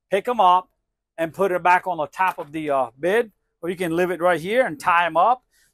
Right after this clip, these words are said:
or you can get 'em down, and you still have a room to walk around. But if it's in your way, and this thing, I think that's about it. So this is, uh, you know, it's still doable.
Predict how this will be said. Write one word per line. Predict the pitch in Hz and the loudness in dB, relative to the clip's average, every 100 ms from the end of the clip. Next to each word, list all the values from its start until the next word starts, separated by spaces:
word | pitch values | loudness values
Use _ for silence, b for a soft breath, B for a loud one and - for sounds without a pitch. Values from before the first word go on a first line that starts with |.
| - | -4
or | 214 196 | 0 2
you | 185 | 0
can | 175 | -6
get | 143 185 | 0 0
'em | 160 | 0
down, | 165 220 185 202 247 202 - - - - _ _ _ _ _ | 0 0 0 0 -2 -4 -6 -16 -18 -20 _ _ _ _ _
and | 185 180 185 180 | -8 -6 -6 -6
you | 190 | -8
still | 196 - 339 | -8 0 0
have | 214 220 | 2 2
a | 190 | 2
room | 175 247 262 | 0 0 -2
to | - 226 226 _ - | -4 -6 -6 _ 0
walk | 170 226 | 2 2
around. | 262 311 359 - - - - - - - - - - _ _ _ _ _ _ | 0 -2 -4 -8 -4 -4 -4 -10 -20 -18 -18 -18 -20 _ _ _ _ _ _
But | 180 185 | 2 2
if | 170 | 0
it's | 202 214 | -4 -6
in | 190 | -6
your | 190 | -2
way, | 214 262 | 0 2
and | 262 180 | 0 -2
this | 202 - | -6 -6
thing, | 220 185 - _ _ _ _ _ | -12 -12 -20 _ _ _ _ _
I | 143 | -14
think | 220 175 | -10 -6
that's | 190 170 | -6 -2
about | 175 175 | 0 0
it. | 214 - | 0 -4
So | - 151 143 | -6 -4 -2
this | 180 - | -4 -4
is, | 302 311 | -6 2
uh, | 339 339 | 4 4
you | 254 | 4
know, | 233 294 214 _ _ _ _ _ _ - | 4 4 -2 _ _ _ _ _ _ -12
it's | 101 | -12
still | - 302 247 | -4 -2 0
doable. | 226 277 190 185 233 | 2 4 4 0 -4